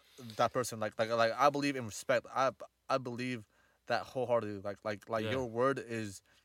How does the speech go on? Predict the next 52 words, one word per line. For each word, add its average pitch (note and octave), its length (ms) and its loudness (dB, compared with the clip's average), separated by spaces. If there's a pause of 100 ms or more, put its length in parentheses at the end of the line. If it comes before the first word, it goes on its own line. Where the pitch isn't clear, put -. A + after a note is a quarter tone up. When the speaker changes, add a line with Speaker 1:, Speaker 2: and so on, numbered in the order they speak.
Speaker 1:
your A#2+ 100 -4
word. G#2 380 0 (400)
Like, A2 320 0
if, A#2 160 -4 (100)
if - 160 -4
I, C#3 140 8 (200)
if - 160 -4
I C3 100 4
tell C#3 180 -4
you B2 80 -2
I G2+ 80 0
wanna B2 200 0
be B2 140 -6
on A#2+ 140 -4
your A2 100 -4
show, B2+ 380 0 (1300)
it's, - 280 -2
it's C3+ 120 -4
'cause B2+ 200 -4 (160)
I'm B2 160 4
f-, - 260 -16
I B2+ 120 4
believe B2 240 0
in B2 60 -6
myself A#2+ 480 0 (220)
to - 80 -10
be A2+ 140 -4
that A2+ 160 0
funny A#2+ 240 -4
to G#2+ 100 -14
be A#2 140 -10
on A2+ 160 -4
your A2 100 -6
show. A2 320 -2 (360)
Like, G#2 100 -4
I'm A2 120 -4
Speaker 2:
Right. B2 100 2
Speaker 1:
not, A2+ 100 -8 (100)
I'm B2+ 80 -4
not B2+ 80 -4
gonna, A#2+ 160 -6
like, G2+ 160 -4
fuck - 460 -2
you A#2+ 260 -6
and, A#2 80 -12
like, G#2 160 -6
have, A2+ 260 0 (140)
and A2 100 -6
have A#2 140 -2
a G#2 60 -8
shitty A#2+ 340 -6
sh-, - 120 -12